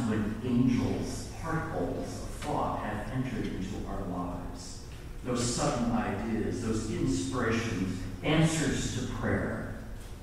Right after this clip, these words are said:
The boundless capacity of God to talk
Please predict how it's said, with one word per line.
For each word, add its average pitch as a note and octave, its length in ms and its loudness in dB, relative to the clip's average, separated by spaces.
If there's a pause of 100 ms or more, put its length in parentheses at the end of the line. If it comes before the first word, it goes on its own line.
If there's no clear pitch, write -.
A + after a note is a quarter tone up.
(260)
The - 100 -2
boundless - 760 4
capacity A#2 640 0
of G#2+ 180 0
God F2+ 400 -2
to - 580 -8
talk F3 280 -4